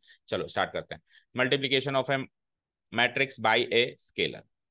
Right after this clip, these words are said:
सब एडिंग हो गई। क्या कहता है, एक मैट्रिक्स है, उसका किसी के नाम के स्केलर से गुणा करने का मतलब होता है एक दूसरी मैट्रिक्स मिलना, इस तरीके से मिलना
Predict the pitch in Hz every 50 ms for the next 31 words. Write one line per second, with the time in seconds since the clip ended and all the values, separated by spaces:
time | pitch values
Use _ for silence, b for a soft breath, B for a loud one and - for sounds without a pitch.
0 | _ _ - 107 101 120 117 120 131 135 139 131 131 151 180 - - _ _ _
1 | _ _ _ _ _ _ _ _ _ _ _ _ 113 107 101 98 87 - 82 80
2 | - _ _ _ _ _ _ _ _ _ _ 127 131 131 147 143 143 139 151 165
3 | 165 170 - 175 180 175 - _ _ _ _ _ _ _ _ _ _ _ _ _
4 | _ _ _ _ _ _ _ - 127 131 - - 170 160 165 160 156 - 180 175
5 | 180 - _ - 170 170 170 165 156 151 151 151 156 151 - - 151 151 151 147
6 | - 156 127 131 131 135 143 - - 139 135 131 135 135 123 - 135 135 131 127
7 | - - 151 147 139 123 120 - 123 117 117 120 131 143 - _ _ _ _ _
8 | _ _ _ _ _ _ _ _ _ _ _ _ _ - 131 139 135 127 143 143
9 | 127 135 151 156 151 139 127 113 - 143 - - 139 127 123 127 135 143 156 156
10 | - _ _ _ _ _ _ _ _ _ _ _ _ _ _ _ _ _ _ _
11 | _ _ - 120 113 - - 135 127 131 127 147 143 135 160 151 151 139 135 135
12 | 143 160